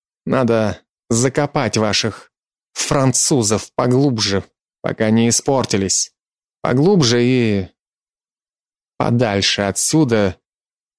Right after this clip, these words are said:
вместе с инструментами. Татмейстер Бергер поднял руки и коротким движением встряхнул кисти.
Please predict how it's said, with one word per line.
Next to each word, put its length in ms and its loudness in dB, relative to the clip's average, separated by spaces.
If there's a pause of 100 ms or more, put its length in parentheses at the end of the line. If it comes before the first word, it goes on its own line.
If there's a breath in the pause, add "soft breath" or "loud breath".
(120)
вместе 560 2
с 140 0
инструментами. 1120 0 (1160)
Татмейстер 600 2
Бергер 380 2
поднял 420 2
руки 400 0 (240)
и 120 2
коротким 500 2
движением 600 2
встряхнул 600 0
кисти. 560 -2